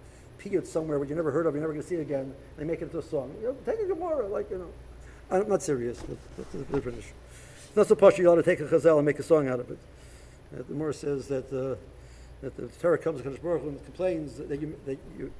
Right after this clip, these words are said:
you made, uh, my words a, uh, a keener to make a, to, to dance with. Uh, okay. Well, Kapanim, at least again that you should know the Gemara.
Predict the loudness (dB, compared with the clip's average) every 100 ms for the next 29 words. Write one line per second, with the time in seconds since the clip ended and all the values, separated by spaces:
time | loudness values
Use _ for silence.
0 | -18 -20 -16 -8 -2 0 0 -2 -2 0
1 | 0 -2 -4 -4 0 2 4 4 4 -2
2 | -12 -6 -4 -2 0 -2 -4 -12 -20 -20
3 | -20 -20 -12 -8 2 4 6 4 2 -2
4 | 2 0 0 -6 -14 -2 0 0 -4 -6
5 | -6 -10 -16 -16 -18 -20 -20 -20 -20 -18
6 | -2 2 4 2 -4 -18 -20 -20 -8 2
7 | 4 6 4 4 0 -2 -2 -2 -4 -10
8 | -12 -10 -10 -10 -12 -12